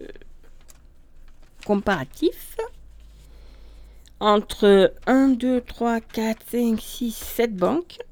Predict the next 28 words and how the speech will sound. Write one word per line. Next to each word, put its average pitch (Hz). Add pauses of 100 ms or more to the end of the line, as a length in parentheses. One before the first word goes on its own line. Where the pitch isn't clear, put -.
(500)
Un, 254 (100)
trois, 262 (120)
six, -
sept. - (320)
Alors, 135
sur -
les 247
sept 247
banques, - (1200)
il 190
y 202
en 208
a 220
deux, 247 (2000)
trois 247
même, 175
que 196
j'ai 208
enlevées. 180 (460)
Il 233
y -
a 175
N, 180 (120)
N, 240 (760)
N, 247
euh, 180 (140)
N 220
vingt-six. 196